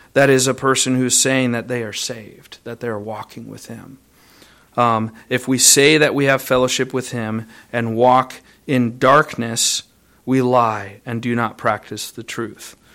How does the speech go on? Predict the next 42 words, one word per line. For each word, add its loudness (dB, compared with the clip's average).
So 0
then 4
it 2
hinges 4
upon 2
that -6
part, 0
that -4
verb 0
where -2
it -10
says, -2
"And -6
we -6
walk 0
in -8
darkness." -4
So -6
we're, -2
we're -2
saying, 2
"I'm, 0
I, -6
I'm -6
saved. -8
I -2
have -2
fellowship -6
with -16
God. -8
I -8
have -6
a -8
relationship -8
with -12
him. -10
I'm -8
sharing 0
these -4
things -6
in -8
common." -8